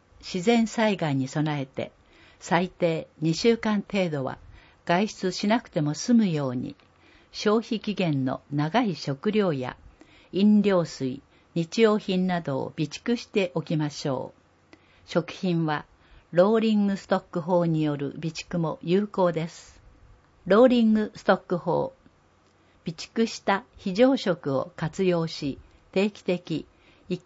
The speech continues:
ヶ月に一、二度に食べて、食べた分を買い足し、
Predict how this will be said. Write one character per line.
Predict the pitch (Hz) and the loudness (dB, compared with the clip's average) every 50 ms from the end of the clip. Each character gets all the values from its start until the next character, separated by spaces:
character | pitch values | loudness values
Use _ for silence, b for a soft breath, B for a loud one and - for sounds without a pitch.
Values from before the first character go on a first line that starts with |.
| _ - | _ -2
ヶ | 220 214 208 | -2 -2 0
月 | 202 185 - - 160 | -2 -6 -4 -4 -2
に | 151 143 135 131 135 _ - | 0 0 0 -2 -2 _ -8
一、 | 170 156 156 - - 196 - - - | -10 -10 -8 -8 -8 -6 -6 -4 -4
二 | 170 175 175 | -4 -2 2
度 | 208 196 185 | 2 2 2
に | 180 160 160 151 - - - | 2 0 -2 -4 -6 -6 -2
食 | 208 208 | 0 0
べ | 175 139 135 | 0 0 -2
て、 | - - - - _ b b b b b b b - | -4 -8 -10 -10 _ b b b b b b b 2
食 | 269 247 | 4 6
べ | 247 214 | 6 4
た | - 180 156 | 4 0 0
分 | 151 180 180 165 151 151 | 2 2 2 4 4 2
を | 135 139 - - | 0 -2 -4 -4
買 | - 202 208 | -2 -2 -2
い | 196 - | -2 -2
足 | - 180 175 - | -2 -6 -6 -4
し、 | - 175 156 | -6 -8 -8